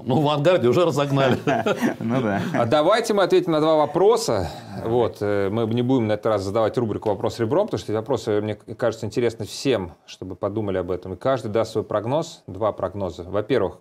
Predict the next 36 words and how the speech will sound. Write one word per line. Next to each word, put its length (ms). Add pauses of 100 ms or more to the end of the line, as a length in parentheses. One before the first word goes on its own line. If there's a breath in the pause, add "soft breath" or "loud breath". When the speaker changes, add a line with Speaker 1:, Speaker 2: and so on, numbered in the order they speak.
Speaker 3:
кто 260
выиграет 420
Кубок 480
Гагарина 880
по 100
состоянию 840
здесь 340
и 40
сейчас? 420 (160)
Speaker 1:
Ну, 180
я 140
могу, 260 (120)
я 140
уже 100
сказал. 320
Speaker 3:
Ну, 60
ты 80
должен 240
объяснить. 360 (440)
Speaker 1:
Ну, 160
«Локомотив». 400
Speaker 3:
«Локомотив». 460
Speaker 1:
Потому 140
Speaker 3:
Почему? 180
Speaker 1:
что, 100 (280 soft breath)
потому 80
что, 80
во-первых, 240
тренер 360
единственный, 380
кто 160
про-, 240
уже 460
выиграл 340
Кубок 280
Гагарина. 340